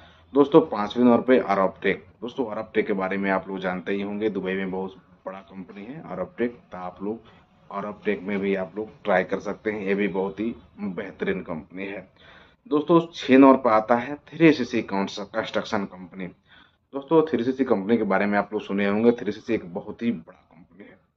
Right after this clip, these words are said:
दोस्तों, ये, इसमें, ये भी दुबई के अंदर best है,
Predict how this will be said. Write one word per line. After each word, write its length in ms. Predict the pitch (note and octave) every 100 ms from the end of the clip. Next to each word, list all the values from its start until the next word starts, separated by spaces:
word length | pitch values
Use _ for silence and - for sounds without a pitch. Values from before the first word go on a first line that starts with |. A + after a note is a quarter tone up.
| _ -
दोस्तों, 240 | A2+ B2
ये, 80 | G#2+
इसमें, 320 | F#2+ F#2 G#2+
ये 120 | G#2 G#2
भी 120 | A2+
दुबई 280 | G2+ G2 G2
के 120 | G2
अंदर 220 | F#2+ F#2+
best 340 | F2 A2 -
है, 220 | C3 D#3